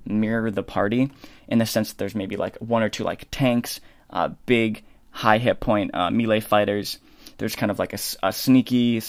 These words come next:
uh, high damage output rogue. The Lich can kind of serve as, like, the wizard.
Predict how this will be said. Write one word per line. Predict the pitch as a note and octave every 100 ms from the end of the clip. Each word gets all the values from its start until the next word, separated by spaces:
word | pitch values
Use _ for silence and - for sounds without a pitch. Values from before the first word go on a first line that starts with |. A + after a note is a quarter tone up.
| -
uh, | F#2+ F#2+ F2+ - - - _ _ -
high | A#2 G#2
damage | A#2+ A#2 A#2 A2
output | G#2+ - A2+ F#2+ _ _ -
rogue. | A#2+ C3 B2 B2 A#2+ - - - _ _ - - _ - -
The | A#2
Lich | A#2 B2
can | - A#2+
kind | A#2+
of | A2
serve | - G#2+
as, | G2+
like, | F#2+ F#2+ - -
the | G#2+
wizard. | G#2 B2 A#2 A#2+ A#2